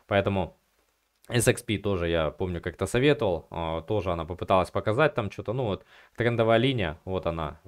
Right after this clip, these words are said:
практически была сломлена. Поэтому я же говорю, всегда надо быть предельно осторожным, не надо торопиться. Рынок всегда дает зайти, ребята, всегда. Ну вот, э, по-, ну, просто доверьтесь моему опыту. Вот Pulse, допустим, тоже монета там пампилась данная.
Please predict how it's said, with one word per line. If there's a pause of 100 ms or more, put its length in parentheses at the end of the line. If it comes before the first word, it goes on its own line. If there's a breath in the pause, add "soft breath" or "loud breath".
(120)
практически
была
сломлена. (320 soft breath)
Поэтому
я
же
говорю,
всегда
надо
быть
предельно
осторожным,
не
надо
торопиться.
Рынок
всегда
дает
зайти,
ребята,
всегда.
Ну
вот, (380 loud breath)
э,
по-,
ну,
просто
доверьтесь
моему
опыту.
Вот
Pulse,
допустим,
тоже
монета
там
пампилась
данная.